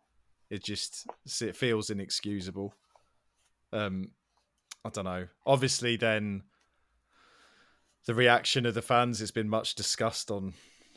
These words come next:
on, on everywhere <laughs> to do with Oxford. So, um, obviously, I, I, I was absolutely furious when the tone changed. I think it was fine that the fans,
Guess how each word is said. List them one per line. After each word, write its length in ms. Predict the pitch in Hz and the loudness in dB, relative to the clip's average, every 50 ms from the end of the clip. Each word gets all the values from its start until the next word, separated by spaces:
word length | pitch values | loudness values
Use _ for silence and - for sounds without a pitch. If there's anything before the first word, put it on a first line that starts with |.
| - - 110 - 98 | -20 -16 -14 -10 -6
on, 180 | 95 98 95 98 | -6 -6 -6 -6
on 200 | - 90 95 101 | -6 -6 -4 -4
everywhere 560 | 104 104 104 107 104 95 104 107 110 110 113 - - | -4 -2 -2 -4 -2 -2 -2 0 0 0 0 -2 0
<laughs> 160 | - - 180 | 2 2 6
to 180 | - - - - - | 8 8 8 8 8
do 120 | - 185 151 | 8 8 8
with 140 | 139 131 120 | 8 8 6
Oxford. 460 | 147 160 - - - - 131 139 135 | 4 4 4 0 -2 0 -2 -4 -2
So, 340 | - - 110 107 104 104 98 - - - - - - - - - - - - _ - | -2 -2 -2 -2 -2 -4 -6 -8 -14 -20 -20 -20 -20 -20 -20 -20 -20 -20 -14 _ -2
um, 360 | 107 107 104 98 101 98 95 - _ _ _ _ _ - - _ - - - - - - - - | 0 0 2 0 -2 -4 -6 -8 _ _ _ _ _ -20 -20 _ -20 -20 -20 -20 -20 -20 -20 -4
obviously, 420 | - - 131 110 110 - - 120 117 | 0 2 2 2 2 0 4 4 4
I, 340 | 117 127 131 - 135 135 131 | 6 6 6 6 6 6 6
I, 40 | 131 - 147 | 4 2 2
I 160 | - 131 131 | 4 4 4
was 420 | 123 107 110 104 95 - - - - _ _ _ - | 4 2 0 -2 -2 -4 -4 -6 -8 _ _ _ 0
absolutely 460 | 120 110 110 - - - 113 101 101 | 2 2 2 0 -2 -2 -2 -4 -4
furious 580 | 95 - - 117 110 110 107 104 107 - - - | -6 -4 -2 0 0 2 2 0 0 -2 -2 -2
when 200 | 117 110 104 104 | -2 -2 -2 -2
the 80 | 95 107 | -4 -4
tone 460 | - - - 117 110 107 107 110 110 | -4 0 0 0 0 0 0 -2 -4
changed. 460 | - - 120 117 120 120 120 107 - | -2 -2 -2 0 0 -2 -4 -4 -4
I 60 | 120 | -4
think 300 | - - 123 113 104 - | -2 -2 -4 -4 -2 -4
it 60 | 113 | -6
was 140 | 98 98 - | -6 -6 -6
fine 380 | - - 113 110 107 107 104 101 | -2 0 0 0 0 -2 -4 -4
that 160 | 107 95 - | -6 -6 -8
the 60 | 98 | -8
fans, 640 | - - 110 104 101 101 98 98 92 - - - | -6 -4 -4 -2 -2 -4 -4 -4 -4 -4 -6 -6